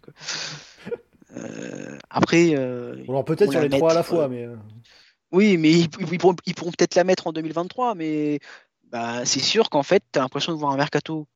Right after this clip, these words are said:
Speaker 1: qui reste du poste pour poste, tout en perdant une nouvelle fois un leader.
Speaker 2: Louis, de ton côté, est-ce que, euh, tu trouves qu'il y a des choses intéressantes, euh, quand même, peut-être, euh, du côté de ce mercato, de Trek Segafredo ?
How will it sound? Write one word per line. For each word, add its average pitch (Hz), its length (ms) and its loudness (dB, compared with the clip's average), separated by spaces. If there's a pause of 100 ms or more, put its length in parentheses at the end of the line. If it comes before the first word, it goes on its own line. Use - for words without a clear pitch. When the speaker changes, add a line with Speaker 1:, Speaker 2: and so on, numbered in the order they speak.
Speaker 1:
qui - 160 -2
reste 175 240 2
du 147 80 -16
poste 170 260 -4
pour - 140 -20
poste, - 380 0 (560)
tout 170 200 -10
en 160 60 -8
perdant 160 500 -2
une 180 120 -8
nouvelle 156 240 -2
fois 170 260 0
un 147 60 -2
leader. 143 260 -10 (320)
Speaker 2:
Louis, 202 300 -4
de 160 120 -4
ton 165 180 -6
côté, 156 200 -6
est-ce 165 240 -4
que, - 120 -6
euh, 131 920 -4
tu - 80 -16
trouves 143 220 -10
qu'il 139 120 -6
y 135 40 0
a 131 240 -2 (160)
des 135 180 -12
choses 135 200 -8
intéressantes, 143 680 -6
euh, 143 80 -6
quand 135 100 -6
même, 143 140 -6
peut-être, 143 340 -6
euh, 123 300 -6
du 120 120 -12
côté 131 240 -6
de 127 60 -8
ce 123 140 -12
mercato, 131 420 -8
de 135 60 -4
Trek 127 180 -12
Segafredo ? 127 580 -8